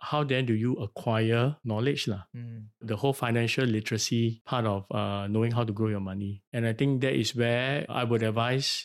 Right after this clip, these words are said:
Speaker 1: your listeners, uh, right, to find channels lah, that the delivery of what they are sharing with you, it resonates with you. Don't get too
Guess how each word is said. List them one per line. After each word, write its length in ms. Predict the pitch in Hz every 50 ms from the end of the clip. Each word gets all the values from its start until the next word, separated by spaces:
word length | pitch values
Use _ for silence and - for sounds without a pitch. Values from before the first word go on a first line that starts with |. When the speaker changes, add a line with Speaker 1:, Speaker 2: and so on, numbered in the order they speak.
| -
Speaker 1:
your 220 | 107 107 107 104 104
listeners, 480 | 107 110 110 - 127 120 120 120 117 -
uh, 80 | 120
right, 320 | 113 110 101 104 127 135 - _
to 480 | 135 123 123 123 127 123 127 127 - 196
find 720 | 190 - - 160 160 160 160 170 170 170 170 165 165 165
channels 560 | _ - - 131 123 127 127 139 139 131 - -
lah, 160 | 113 98 104 - - 113
that 400 | 120 120 117 113 117 - - -
the 140 | - 117 120
delivery 640 | 113 110 117 110 120 120 120 131 143 147 143 143 147
of 240 | 127 110 107 104 113
what 160 | 127 131 120
they 80 | 117 107
are 80 | 101
sharing 320 | - - 117 113 120 117 107
with 80 | 104
you, 160 | 101 104 107 - -
it 160 | 127 117 110
resonates 480 | 120 117 - 127 120 131 127 117 - 110
with 80 | 101
you. 240 | 113 110 104 104 101 - _
Don't 240 | - 160 196 190 147
get 160 | 120 113 -
too 80 | 165